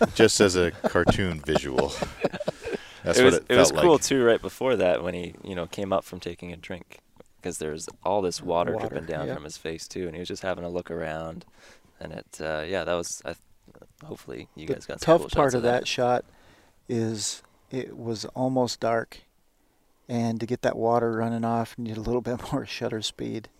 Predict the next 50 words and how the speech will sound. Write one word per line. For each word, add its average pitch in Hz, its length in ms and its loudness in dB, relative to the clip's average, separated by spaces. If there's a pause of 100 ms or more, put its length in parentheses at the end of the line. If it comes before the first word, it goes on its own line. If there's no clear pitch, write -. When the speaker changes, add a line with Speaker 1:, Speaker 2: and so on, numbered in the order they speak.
Speaker 2:
Mm-hmm. 175 200 -10 (140)
Speaker 3:
And 113 120 -4
I 120 60 2
was 117 140 -2
kinda 120 220 -2
pushing 113 720 -4
as 120 160 -10
far 127 200 2
as 110 120 0
I 110 80 2
wanted 117 320 -2
with 110 160 -4
the 117 120 -4
I 110 160 4
S 104 180 -2
O, 123 120 -4
so 117 220 -4
I 110 80 0
had, 110 400 -4 (440)
you 110 60 -10
know, 110 100 -4
I 117 100 2
was 120 160 0
only 110 200 -4
shooting 117 320 -4
about 104 440 -2
one 113 220 -6
one 110 140 -4
hundredth 110 540 -8 (160)
to 113 440 -8
one 110 200 -4
one 113 160 -4
sixtieth - 460 -8
of 120 100 -6
a 113 60 -6
second, 123 320 -2
depending 117 340 -6
on 113 140 -4
the 104 80 -4
light 113 240 0
that 120 140 -10
he 117 80 -4
was 107 200 -8
in. 117 280 -4 (920)
And 113 200 -8
so 113 240 0
that 104 180 0
water 110 340 2
running 104 320 -6
off, 104 440 -6